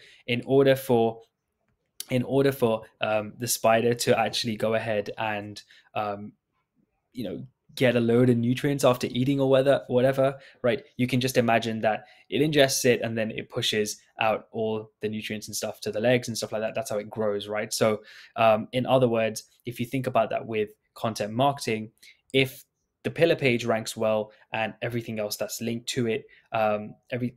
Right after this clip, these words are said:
and all the other pages that are linked to it, like the specific articles, like on page versus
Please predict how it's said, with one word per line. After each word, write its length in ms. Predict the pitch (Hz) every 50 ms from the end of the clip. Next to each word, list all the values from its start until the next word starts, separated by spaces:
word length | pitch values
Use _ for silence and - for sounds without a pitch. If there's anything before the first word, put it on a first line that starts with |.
| _ -
and 100 | 117 107
all 140 | - 127 127
the 100 | 127 120
other 100 | 113 117
pages 300 | - - 113 107 110 104
that 140 | - 101 101
are 60 | 98
linked 240 | 104 104 104 - -
to 160 | 147 151 151
it, 160 | 147 143 - -
like 180 | 113 107 -
the 200 | _ 113 104 101 - -
specific 760 | - - - - - - - - 117 - - 135 135 127 123
articles, 380 | 120 120 117 - 117 113 107
like 200 | - 101 - -
on 140 | 120 117 117
page 340 | 113 - 120 107 107 104 101
versus 380 | - 104 101 - - 101 -